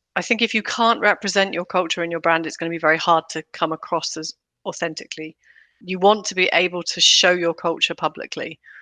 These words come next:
And I think if you're the kind of organization that can't do that, you're going to struggle to really p-, pitch a brand in the same way. But culture is an, a massive part of, of building a brand. It's not the only thing, because you might have things like,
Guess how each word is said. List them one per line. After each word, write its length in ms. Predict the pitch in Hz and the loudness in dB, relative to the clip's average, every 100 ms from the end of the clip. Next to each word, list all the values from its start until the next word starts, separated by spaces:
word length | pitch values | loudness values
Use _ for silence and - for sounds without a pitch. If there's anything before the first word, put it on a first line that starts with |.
| - - | -12 0
And 100 | 170 | 0
I 60 | |
think 260 | 170 185 170 | 2 0 -2
if 140 | - | -4
you're 260 | 180 175 175 | 0 2 2
the 80 | 180 | 2
kind 240 | 190 190 | 0 0
of 80 | 170 | -2
organization 560 | 170 170 165 160 - 165 | -4 -4 -4 -4 -4 -4
that 120 | 147 | -6
can't 260 | 165 151 156 | -4 -2 0
do 140 | 185 | 2
that, 260 | 170 147 - | 4 2 0
you're 100 | 160 | -4
going 200 | 156 156 | -4 -2
to 100 | 160 | -4
struggle 380 | - 156 156 | -2 -2 -4
to 160 | 156 156 | -8 -8
really 360 | 156 156 160 160 _ _ _ - | -8 -8 -10 -12 _ _ _ -20
p-, 200 | - - | -20 -16
pitch 260 | - 180 - | -10 -6 -4
a 60 | 156 | -2
brand 420 | 156 143 147 - _ | 0 0 -6 -14 _
in 100 | 156 | -12
the 60 | 151 | -10
same 240 | - - | -12 -14
way. 240 | 151 - - - - - - _ _ _ | -14 -14 -16 -18 -18 -18 -20 _ _ _
But 160 | 214 - _ _ - | 0 0 _ _ 2
culture 260 | 277 254 | 4 4
is 80 | 214 | 0
an, 160 | 202 185 - | -2 -4 -6
a 80 | |
massive 400 | 202 190 - 170 | -2 0 0 -6
part 320 | - 175 160 160 | 2 4 4 0
of, 140 | 156 - | -8 -8
of 160 | 165 | -6
building 240 | 170 160 160 | -4 -4 -2
a 60 | |
brand. 180 | 147 147 | -2 -2
It's 100 | 160 | -2
not 140 | 127 160 | -6 0
the 100 | 180 | 0
only 200 | 170 156 | 0 -4
thing, 280 | 151 165 | -8 -8
because 400 | 160 - 175 165 - - - - | -10 -8 -6 -6 -8 -14 -14 -10
you 180 | 202 190 | -2 4
might 220 | 180 180 | 4 4
have 160 | 165 - | -2 -4
things 180 | 170 | -4
like, 160 | 170 | -2